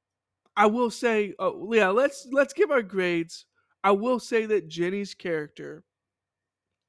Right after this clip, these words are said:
might be one of the worst characters in terms of movies, in terms of how she acts towards other people. And I don't blame the character Jenny by the way they wrote her,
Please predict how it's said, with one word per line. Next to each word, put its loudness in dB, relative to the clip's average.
might 0
be -6
one -4
of -6
the -4
worst -10
characters -8
in -12
terms -10
of -10
movies, -8
in -12
terms -12
of -12
how -2
she -12
acts -8
towards -4
other -2
people. -4
And 2
I 4
don't 0
blame 0
the -2
character -4
Jenny -6
by 0
the -4
way -2
they -4
wrote -4
her, -2